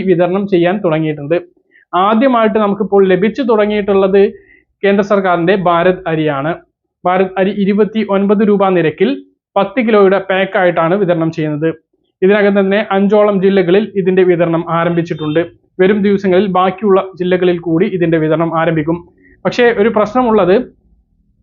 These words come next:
വരുന്ന സ്റ്റോക്കുകളെല്ലാം പെട്ടെന്ന് തീർന്നു പോകുന്നു എന്നുള്ളതാണ്. കൂടുതൽ ആളുകൾക്ക് ഇത്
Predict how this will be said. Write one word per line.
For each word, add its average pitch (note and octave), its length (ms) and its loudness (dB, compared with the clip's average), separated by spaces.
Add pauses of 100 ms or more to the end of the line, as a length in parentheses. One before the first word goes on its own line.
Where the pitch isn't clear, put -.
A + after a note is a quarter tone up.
(480)
വരുന്ന A3+ 320 2 (180)
സ്റ്റോക്കുകളെല്ലാം G#3+ 840 0
പെട്ടെന്ന് G#3+ 340 0 (100)
തീർന്നു G3+ 360 2
പോകുന്നു F#3 320 2 (120)
എന്നുള്ളതാണ്. D#3 420 -2 (100)
കൂടുതൽ F3 280 2 (120)
ആളുകൾക്ക് F#3 460 2
ഇത് F3 80 0